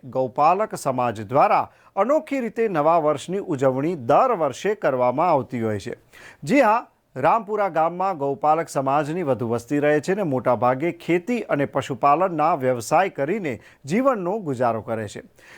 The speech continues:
દર બેસતા વર્ષે અનોખી પરંપરા સાથે આ ઉજવણી કરવામાં આવતી હોય છે. ત્યારે બેસતા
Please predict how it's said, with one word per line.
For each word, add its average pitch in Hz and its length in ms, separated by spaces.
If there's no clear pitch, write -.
દર 240 300
બેસતા 160 500
વર્ષે 139 380
અનોખી 156 440
પરંપરા 127 500
સાથે 156 380
આ 151 120
ઉજવણી 143 360
કરવામાં 123 500
આવતી 120 260
હોય 139 200
છે. 202 140
ત્યારે 135 240
બેસતા 135 380